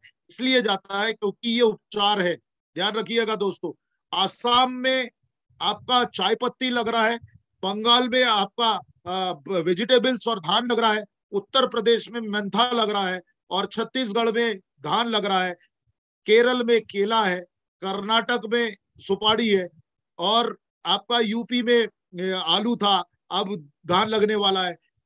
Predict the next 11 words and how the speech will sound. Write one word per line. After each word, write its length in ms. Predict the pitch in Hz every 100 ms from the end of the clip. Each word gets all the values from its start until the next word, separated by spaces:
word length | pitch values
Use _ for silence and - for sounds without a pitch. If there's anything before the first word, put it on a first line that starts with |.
| -
पंजाब 440 | 208 202 226 233 220
में, 320 | 220 220 196
अ, 520 | - _ _ _ 180 190 185 180 180 175 170 160 165 165 160 156
क्या 120 | 185
बोलते 220 | 190 180
हैं, 80 | 196
कणक 260 | 208 220 214
लगा 300 | 214 208 202
हुआ 220 | 202 202
है, 140 | 196 190
अभी 260 | 190 190